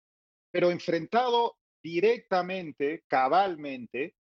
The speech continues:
en, con el expresidente y fundador del partido, Evo Morales. Ha habido enfrentamientos incluso violentos entre fra-, facciones de este partido. Así que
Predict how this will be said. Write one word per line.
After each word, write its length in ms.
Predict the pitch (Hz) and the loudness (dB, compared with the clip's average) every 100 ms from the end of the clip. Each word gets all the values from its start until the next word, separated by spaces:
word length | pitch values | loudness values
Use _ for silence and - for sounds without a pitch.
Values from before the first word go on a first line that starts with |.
| _ | _
en, 300 | - 185 190 - | -2 -2 -2 -2
con 320 | 185 208 196 | 2 2 0
el 220 | - 175 202 | -2 2 2
expresidente 920 | 240 - 190 196 185 170 170 160 170 | 2 -4 -4 -4 -2 -4 -2 -2 -4
y 60 | |
fundador 640 | 151 - 120 110 117 185 180 | -4 -6 -4 -2 2 2 0
del 160 | 165 | -2
partido, 580 | 127 113 - 107 113 123 - | -2 -4 -4 -6 -4 -4 -6
Evo 260 | 127 123 | -4 -2
Morales. 600 | 113 104 107 107 107 175 - | -2 -2 -2 -2 -2 -4 -6
Ha 80 | |
habido 500 | 117 117 117 120 117 - | -4 -2 0 2 0 -2
enfrentamientos 920 | 117 110 123 107 107 123 139 143 - | -12 -8 -10 -6 -4 -2 -2 -4 -4
incluso 460 | 110 131 127 131 | -8 -4 -2 -2
violentos 840 | 113 107 104 156 233 220 202 214 - | 0 0 2 2 0 -2 -4 -6 -10
entre 280 | 117 - 110 | -12 -10 -10
fra-, 280 | - 117 - - | -4 -6 -6 -8
facciones 600 | 127 - 135 127 131 123 | -8 -4 -2 0 -2 -4
de 160 | 113 117 | -2 -2
este 180 | - | -4
partido. 580 | 127 117 113 175 196 226 _ - - _ _ - | -6 -4 -2 2 4 2 _ -20 -20 _ _ -6
Así 280 | 139 - 156 | -4 -4 -2
que 280 | 151 151 | 2 2